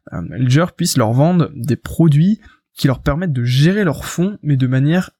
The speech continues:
extrêmement plus sécurisée que ce qu'il peut l'être actuellement. Alors, je ne sais pas si on va parler forcément des fonds, euh, en crypto-monnaie ou des fonds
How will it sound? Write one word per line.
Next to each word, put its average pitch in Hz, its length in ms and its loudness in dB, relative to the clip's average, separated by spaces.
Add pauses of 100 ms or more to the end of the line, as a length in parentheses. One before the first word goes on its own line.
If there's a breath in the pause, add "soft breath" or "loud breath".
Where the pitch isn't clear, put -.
extrêmement 160 560 0
plus 160 220 0
sécurisée 151 760 2 (340 soft breath)
que 151 100 2
ce - 80 -6
qu'il 147 180 2
peut 135 200 -2
l'être 156 340 -2
actuellement. 131 460 -2
Alors, 98 180 -4 (320 loud breath)
je - 80 -6
ne 127 60 0
sais 135 160 0
pas 165 200 0
si 160 380 0
on 139 60 -2
va 131 120 2
parler 139 280 2
forcément 139 420 0
des 120 160 4
fonds, 156 300 0 (440 loud breath)
euh, - 160 -10
en 131 120 0
crypto-monnaie 143 760 2
ou 151 100 0
des 135 140 4
fonds 151 380 -2